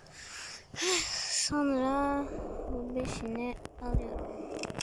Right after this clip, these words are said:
Buraya. Geliyorum. Yerleştireceğim. Buraya mı yapsam ki evi? Burası uygun mu? Ne kadar olmuş?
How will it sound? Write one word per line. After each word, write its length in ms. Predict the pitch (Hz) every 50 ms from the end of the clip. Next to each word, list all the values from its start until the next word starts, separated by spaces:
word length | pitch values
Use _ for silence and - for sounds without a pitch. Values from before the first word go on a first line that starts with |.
| - -
Buraya. 220 | - - 226 - - - - - - - - - - - - - - - - - - - - - - - - - - - - - - - - - - - - - - - - - - - - - - - - -
Geliyorum. 720 | - 254 254 262 262 247 226 214 214 - - - - - - - - - - - - - - - - - - - - - - - - - - -
Yerleştireceğim. 1800 | - 247 233 233 240 240 247 247 247 254 247 - - - - - - - 247 240 240 240 240 240 240 247 247 240 233 226 226 226 233 247 247 247
Buraya 720 | 247 254 254 254 254 254 247 247 240 240 233 233 240 240
mı 240 | 240 233 233 220 208
yapsam 720 | 214 214 214 - - - - - - - - 233 226 220 220 214 214 - -
ki 240 | - - - 226 - -
evi? 460 | 226 233 - - - - - 233 - - 740 740 719 719 640 719 762 - - - - 719 - - - - - - - - - - - - - - - - - - - - -
Burası 320 | 269 269 294 - - - 311
uygun 420 | 254 262 269 262 247 262 285 302
mu? 300 | 302 269 240 226 226 220 - - - - - - - - - - - - - - - - - - - - - - - - - - - - - - - - -
Ne 60 | - -
kadar 240 | 254 240 233 233 233
olmuş? 440 | 226 226 233 240 240 - - -